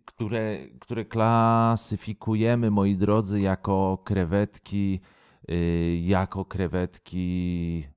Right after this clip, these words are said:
również blue, czyli blue topaz, blue diamond, tego typu rzeczy. Y, a żeby sobie u-, ułatwić sprawę, to zrobimy tak.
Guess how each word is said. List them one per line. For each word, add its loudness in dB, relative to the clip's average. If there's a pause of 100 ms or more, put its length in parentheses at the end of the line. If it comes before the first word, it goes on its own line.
(120)
również 2
blue, 2
czyli 0
blue 0
topaz, 2
blue -4
diamond, 0
tego -4
typu -10
rzeczy. -2 (680)
Y, -12
a -8
żeby -8
sobie -2
u-, -4 (2000)
ułatwić -2
sprawę, -6
to -12
zrobimy -10
tak. -18